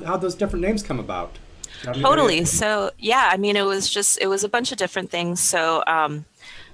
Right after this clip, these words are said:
Speaker 2: that is one of the ways is, you know, we were a seafaring people, but they, we had these kind of, like, isolated groups, uh, these isolated populations on each island. And so, yeah, they would have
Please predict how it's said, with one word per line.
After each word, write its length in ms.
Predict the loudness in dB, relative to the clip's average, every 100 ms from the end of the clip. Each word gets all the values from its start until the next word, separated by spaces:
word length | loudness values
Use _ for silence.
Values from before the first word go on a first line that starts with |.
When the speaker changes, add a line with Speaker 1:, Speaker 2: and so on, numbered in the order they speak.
| 0
Speaker 2:
that 180 | 2 4
is 340 | 4 4 2 -6 -16 _
one 240 | 0 0
of 160 | 0 -2
the 80 | -4
ways 360 | -2 -2 -2
is, 320 | -4 -2 0 0
you 120 | -2
know, 400 | 0 -2 -4 -10 _ -20 -20 -20 -20 -20 -20 -20 -20 -20 -20 -20 -20 -20 -16
we 120 | -4 2
were 180 | 4
a 60 | 4
seafaring 560 | 2 0 0 2 0 0
people, 320 | -4 -2 0
but 240 | 0 0
they, 280 | 2 0 0
we 100 | -6
had 300 | -4 -2 -4
these 180 | -4 -6
kind 220 | -2 -2
of, 120 | -2 -2
like, 160 | -2 0
isolated 640 | 0 0 0 0 -2 -4 -6
groups, 560 | -8 -6 -4 -4 -4 -2
uh, 120 | -2
these 220 | -2 -2
isolated 400 | -2 -2 -2 -2
populations 640 | -2 -2 -2 -2 -2 -4 -6
on 300 | -6 -8 -8
each 180 | -8 -6 -2
island. 460 | 0 0 0 -2
And 160 | -2 -2
so, 420 | -2 0 -2 -4 _ _ -20 -20 -20 -20 -20 -16 -2
yeah, 340 | 4 6 6
they 160 | 2 -2
would 160 | -2
have 520 | 0 0 2 0 -8